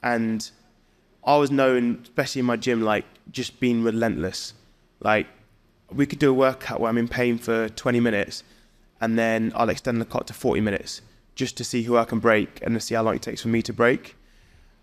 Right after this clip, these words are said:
Um, so I was so relentless. I, I would never go into workouts thinking I can't do it. I'd never quit workouts. I'd never, like, back down from workouts unless,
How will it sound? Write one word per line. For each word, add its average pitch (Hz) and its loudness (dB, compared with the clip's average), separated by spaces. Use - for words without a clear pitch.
Um, 110 0
so 123 2
I 139 4
was 135 2
so 147 -2
relentless. 131 2
I, 117 -2
I - -2
would 123 2
never 131 2
go 127 4
into 123 -2
workouts 120 -2
thinking 117 -6
I 110 -6
can't 113 -2
do 117 0
it. 104 2
I'd 101 -2
never 120 2
quit - 0
workouts. 120 0
I'd 120 -6
never, 127 4
like, 117 -2
back - 0
down 123 2
from 127 -4
workouts 117 -2
unless, 120 -2